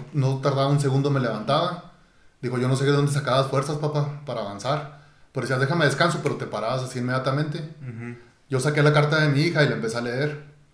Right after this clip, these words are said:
Speaker 1: Y me decía mi hija que, "Papá, yo sé que tú todo lo que te propones lo puedes lograr. Y en esta ocasión sé, sé que lo vas a lograr mejor porque un regalo te espera acá en Chihuahua".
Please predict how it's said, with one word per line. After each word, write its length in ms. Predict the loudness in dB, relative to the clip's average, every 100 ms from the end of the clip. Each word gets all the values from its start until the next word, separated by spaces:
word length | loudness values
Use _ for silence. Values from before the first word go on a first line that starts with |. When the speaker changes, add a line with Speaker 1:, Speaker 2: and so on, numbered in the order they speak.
| -20 _ _ _ -14
Speaker 1:
Y 280 | -10 -8 -6
me 140 | -6
decía 220 | -6 -6 -4
mi 100 | -4
hija 360 | -6 -4 -4
que, 560 | -4 -6 -6 -8 -12 -16 -20 -20 -20 _ -16 -10
"Papá, 280 | -4 0
yo 120 | 0 0
sé 160 | 0
que 100 | 0
tú 260 | 2 4 4
todo 120 | 4
lo 140 | 2 2
que 60 |
te 80 | -2
propones 420 | -8 -6 -4 -4
lo 100 | -4
puedes 180 | -4 -2
lograr. 420 | -2 -2 -4 -10 -18 _ _ _ -20 _ _ _
Y 80 | -6
en 80 | -4
esta 160 | 0 0
ocasión 400 | 2 4 4 4
sé, 280 | 4 2 0
sé 180 | -2
que 160 | 2 4
lo 120 | 4
vas 180 | 2 0
a 40 | 0
lograr 380 | 0 -2 -2
mejor 680 | -2 -4 -4 -4 2 4 4
porque 260 | 0 -4 -4
un 140 | -2
regalo 340 | -2 0 -2 -2
te 80 | -6
espera 280 | -8 -6
acá 120 | -4 -6
en 80 |
Chihuahua". 480 | -6 -6 -6 -8 -14